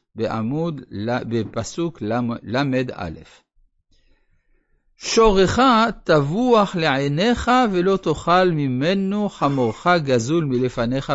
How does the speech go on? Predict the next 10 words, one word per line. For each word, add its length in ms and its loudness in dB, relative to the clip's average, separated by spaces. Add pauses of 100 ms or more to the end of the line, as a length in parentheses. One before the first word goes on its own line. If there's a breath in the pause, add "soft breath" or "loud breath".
ולא 260 -2
ישוב 340 -8
לך." 360 -8 (640 soft breath)
איך 180 -6
זה? 300 -6
שמישהו 400 -6
גנב 360 0
ממך 320 -4
את 100 -6
השור. 420 -4